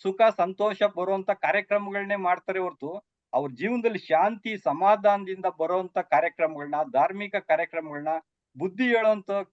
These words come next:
ಕೆಲ್ಸಗಳನ್ನ ಇವತ್ತು ಲೋಕದಲ್ಲಿ ಯಾರು ಮಾಡ್ತಾ ಇಲ್ಲ. ಎಲ್ಲೋ ಸ್ವಲ್ಪ ಜನ ಇದ್ದಾರೆ.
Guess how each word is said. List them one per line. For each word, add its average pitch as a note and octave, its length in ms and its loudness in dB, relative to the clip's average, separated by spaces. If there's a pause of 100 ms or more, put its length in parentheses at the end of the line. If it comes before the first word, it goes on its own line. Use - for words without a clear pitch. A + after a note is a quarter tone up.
(120)
ಕೆಲ್ಸಗಳನ್ನ F#3 600 2
ಇವತ್ತು G3 440 -4
ಲೋಕದಲ್ಲಿ G3+ 440 -2
ಯಾರು E3 200 0
ಮಾಡ್ತಾ F3+ 320 2
ಇಲ್ಲ. C#3 140 2 (460)
ಎಲ್ಲೋ G3 460 0
ಸ್ವಲ್ಪ A3+ 320 -6
ಜನ F#3+ 180 0
ಇದ್ದಾರೆ. F3+ 360 -2